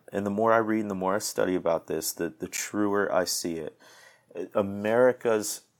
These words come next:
present is inextricably tied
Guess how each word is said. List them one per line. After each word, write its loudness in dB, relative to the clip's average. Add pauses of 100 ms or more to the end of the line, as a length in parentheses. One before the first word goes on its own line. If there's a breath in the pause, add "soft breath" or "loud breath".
(1300)
present 4 (340)
is 0 (120)
inextricably 0
tied 2